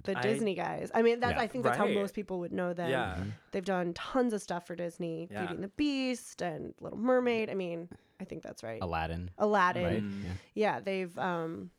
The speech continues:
Speaker 1: they're really prolific.
Speaker 2: Mm-hmm.
Speaker 1: Uh, really, the lyrics in this show are some,
Speaker 2: Oh,
Speaker 1: they're just
Speaker 2: yeah.
Speaker 1: very, they're very funny, and they managed to get those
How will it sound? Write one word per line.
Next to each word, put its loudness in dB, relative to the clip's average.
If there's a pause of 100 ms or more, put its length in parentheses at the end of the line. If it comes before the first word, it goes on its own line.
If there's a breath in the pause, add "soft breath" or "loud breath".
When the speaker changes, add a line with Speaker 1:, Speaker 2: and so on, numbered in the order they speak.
(520)
Speaker 1:
they're -4
really 2
prolific. -4
Speaker 2:
Mm-hmm. -4
Speaker 1:
Uh, -6 (260)
really, 0
the -2
lyrics 0 (100)
in -2
this -8 (180)
show -6
are -6 (100)
some, -4
Speaker 2:
Oh, -4
Speaker 1:
they're 2
just -4
Speaker 2:
yeah. -18
Speaker 1:
very, -2 (520 soft breath)
they're 0
very 4
funny, 0
and 2
they 2
managed -2
to -2
get -10
those -4